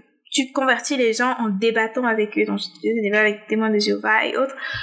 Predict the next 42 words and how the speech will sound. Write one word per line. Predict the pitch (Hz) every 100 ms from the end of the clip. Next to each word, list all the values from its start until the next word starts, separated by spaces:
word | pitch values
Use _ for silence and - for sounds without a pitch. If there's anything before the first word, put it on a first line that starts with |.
| -
Et | 247
je | 240
pensais | 262 339
que | 339
c'était | 311 269
dans | 254
les | 226 202
débats | 233 247 285
que | 285
j'allais | 226 214
les | 214
convertir. | 214 254 247 233 - 277 359 370 - - -
Et | 240
dans | 262
les | 262
débats, | 247 247 277 311
j'étais | - 247 226 - 262
agressive, | 277 - 233 220 - 247 262 277 277 - _ _ _ _ -
vraiment | 240 262 285 302
agressive. | 247 233 - 254 277
Si | 302 - - 254
quelqu'un, | 262 262 302 330 339 262
même | 294
avec | 359 285 285
un | 254
chrétien, | - 233 262 294
si | 254
on | 233 - -
débattait | 214 247 247 294 294
sur | - 233
un |
sujet | 226 220 226 240
et |
que | 226
le | 220
chrétien | - 254 269
en | 262
question | 226 247
n'était | 233 -
pas | 196
d'accord | 196 214 240 240
avec | 202